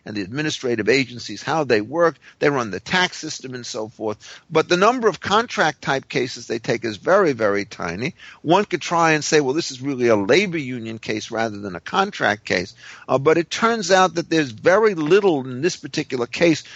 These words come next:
which turns on the distinctive structure of the National Labor Relations Act. Everything that people argued was a combination of contract law and public, uh, policy limitations on contractual freedom.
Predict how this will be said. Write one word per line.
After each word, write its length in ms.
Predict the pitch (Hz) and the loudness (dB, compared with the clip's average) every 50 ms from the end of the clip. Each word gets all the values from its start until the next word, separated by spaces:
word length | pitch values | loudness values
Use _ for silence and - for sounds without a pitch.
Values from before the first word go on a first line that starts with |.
| - - - | -20 -8 -4
which 240 | 135 143 - - - | -4 -4 -2 -2 0
turns 260 | 175 175 170 147 151 | 0 0 2 2 4
on 160 | 143 143 139 | 2 4 4
the 100 | 131 123 | 2 0
distinctive 540 | 104 120 - - - 160 160 143 - 131 123 | 0 -2 -4 0 0 0 0 0 0 -2 -2
structure 400 | - - 139 135 143 - - 127 | 0 2 2 0 0 0 -2 -2
of 80 | 107 | -2
the 80 | 107 110 | 0 0
National 420 | 120 131 135 135 - - 127 113 | 2 2 2 0 -2 -4 -4 0
Labor 300 | 113 120 123 104 104 110 | 2 2 2 2 0 -4
Relations 580 | 110 104 104 135 196 220 - - 180 165 131 120 | -4 -2 2 4 4 4 2 -2 -6 -8 -4 0
Act. 260 | 113 113 117 113 - - - - - - | 0 0 0 0 -4 -10 -20 -20 -6 2
Everything 520 | - 170 180 170 202 202 - - 175 165 156 | 4 4 4 4 0 -6 -6 -6 -8 -6 -6
that 160 | 143 143 - | -6 -8 -8
people 320 | - 151 120 - 120 113 | -10 -12 -12 -10 -8 -6
argued 420 | 113 117 139 139 139 117 123 110 110 | -2 0 0 0 0 -2 -6 -10 -10
was 120 | 117 110 | -10 -12
a 60 | 117 | -12
combination 680 | - - 123 127 131 123 123 123 120 120 113 - 110 101 | -8 -4 -2 -2 0 0 0 0 0 0 0 -2 -6 -8
of 100 | - - | -8 -6
contract 580 | - 127 139 135 - - 123 123 123 - - | -4 -2 -2 -2 -2 0 0 0 0 0 -2
law 260 | 107 110 113 113 113 - - - - - | -4 -2 0 0 -2 -4 -8 -20 -8 -4
and 180 | - 131 127 | -4 -4 -2
public, 340 | - - 143 139 131 131 131 - - _ _ _ _ _ - | 0 0 0 0 0 -2 -4 -4 -10 _ _ _ _ _ 0
uh, 180 | - 117 113 | 2 2 2
policy 480 | - - - 135 135 131 131 - - 127 | 2 2 2 4 4 4 2 0 -2 -4
limitations 640 | 113 120 123 120 113 - 135 127 123 - - 123 - | -2 -4 -4 -6 -4 0 0 2 2 0 -2 -4 -4
on 140 | 120 117 113 | -4 -4 -4
contractual 640 | - 120 110 - - 110 110 110 - - 117 98 - | -6 -8 -8 -4 -2 0 0 0 -2 -6 -10 -10 -10
freedom. 420 | - - 202 269 - - - - | -8 -4 -4 -2 -2 -2 -6 -8